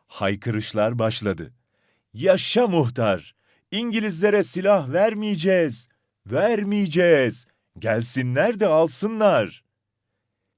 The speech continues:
Tercüman Memiş Reis'in dediklerini İngilizceye çevirip yüzbaşıya söyledi. Bunun üzerine yüzbaşı küplere bindi. "Şuna bir daha söyle, yanlış anlamıştır, aynen tekrar etsin."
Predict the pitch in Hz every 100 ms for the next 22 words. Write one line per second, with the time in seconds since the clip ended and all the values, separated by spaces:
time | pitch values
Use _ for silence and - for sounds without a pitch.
0 | _ _ 139 165 151 165 180 202 131 101
1 | 127 175 120 107 107 135 127 98 87 -
2 | 101 92 98 98 - 82 87 110 151 113
3 | 101 92 87 73 76 143 - _ 156 175
4 | 135 107 - 92 85 - 90 80 76 76
5 | _ _ _ _ _ _ _ 113 151 214
6 | 170 120 127 123 123 104 85 135 117 95
7 | - 104 127 123 107 104 98 95 87 85
8 | 80 78 - _ _ _ _ _ _ _
9 | _ _ - 160 151 143 113 123 120 110
10 | 107 98 - 95 80 67 _ _ 98 101
11 | 110 160 214 196 170 113 - - - -
12 | _ - 156 175 143 139 120 107 110 107
13 | 101 87 - 73